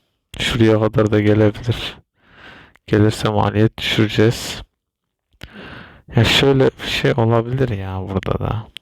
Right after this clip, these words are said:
Ama bilmiyorum, Kozal'da falan. Ya Kozal'da beklerim de. Kozağı'yı bilmiyorum. Ama Kozağı da çok ucuz ya. Piyasa değeri olarak. Kardemir şuralar bakın.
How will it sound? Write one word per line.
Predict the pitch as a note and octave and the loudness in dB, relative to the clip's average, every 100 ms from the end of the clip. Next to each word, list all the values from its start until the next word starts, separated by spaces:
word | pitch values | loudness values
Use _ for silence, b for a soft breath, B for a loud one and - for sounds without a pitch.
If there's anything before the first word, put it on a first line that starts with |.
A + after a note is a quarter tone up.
| _ _ _ _ _ _ - | _ _ _ _ _ _ -4
Ama | A2 A#2 G3+ G#3+ _ _ _ B B B B B B B - | 0 0 -2 -6 _ _ _ B B B B B B B -4
bilmiyorum, | C3+ C#3+ A2 - | 0 2 0 0
Kozal'da | A#2 A2 C3+ B2+ A#2+ | -2 2 2 2 0
falan. | - C3+ A#2+ - _ _ _ - | 0 -2 -2 -8 _ _ _ -10
Ya | |
Kozal'da | - - C3+ D3+ C#3+ A#2+ | -8 -2 0 2 2 2
beklerim | A2 - C#3+ D3 C3+ A2 | 2 0 0 0 0 -2
de. | G#2 A2+ - _ _ _ _ _ - - | -4 -4 -8 _ _ _ _ _ -10 -4
Kozağı'yı | A#2+ A#2 A#2+ A#2+ A#2 | 0 2 4 4 2
bilmiyorum. | A2+ A2+ G#2+ G#2 G#2+ - _ _ _ _ B B B B B B B B B | 0 -4 -4 -4 -4 -8 _ _ _ _ B B B B B B B B B
Ama | - D3+ C#3+ | -2 0 0
Kozağı | B2+ A#2+ C3+ D#3+ | 0 0 0 0
da | B2+ | -4
çok | - - - | -8 -12 -14
ucuz | G2+ G2 G2 | -10 -10 -10
ya. | G2 G2 G#2 - - _ | -12 -14 -16 -20 -20 _
Piyasa | - B2 A2+ - A2+ | -8 -6 -6 -6 -2
değeri | A2 - | -4 -4
olarak. | - - - _ _ _ B B B B B B B _ | -12 -14 -16 _ _ _ B B B B B B B _
Kardemir | - - G2+ G#2 G2+ G#2 | -8 -2 0 0 -2 -6
şuralar | - A2 G2+ G2+ G2+ G2+ | -6 -4 -2 -2 -2 -4
bakın. | G2 - A2 | -6 -8 -14